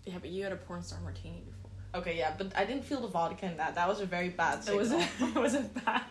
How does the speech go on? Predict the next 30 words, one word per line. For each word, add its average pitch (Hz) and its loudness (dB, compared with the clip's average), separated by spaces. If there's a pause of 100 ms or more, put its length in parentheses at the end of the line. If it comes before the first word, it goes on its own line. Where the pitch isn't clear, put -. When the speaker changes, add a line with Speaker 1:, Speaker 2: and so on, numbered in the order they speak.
(160)
Speaker 2:
It 247 12
was 294 4
just 415 6
Speaker 1:
it, 233 0
it 359 6
Speaker 2:
juice. 202 8
Speaker 1:
was 285 6
Speaker 2:
It 254 6
was 294 0
really 277 2
just 370 2
juice. 175 0
Speaker 1:
Mm, 175 -10
it 165 -4
was 156 -6
also 165 -8
tea, 180 -10
but - -12 (380)
Speaker 2:
Hmm. 196 -4 (120)
Speaker 1:
Mm, 185 -2 (100)
okay, 269 6 (340)
before 240 6
no 208 8
one's 220 2
gonna 196 2
understand 208 0
what 175 -4
we're 180 -4
talking 175 -6
about 156 -4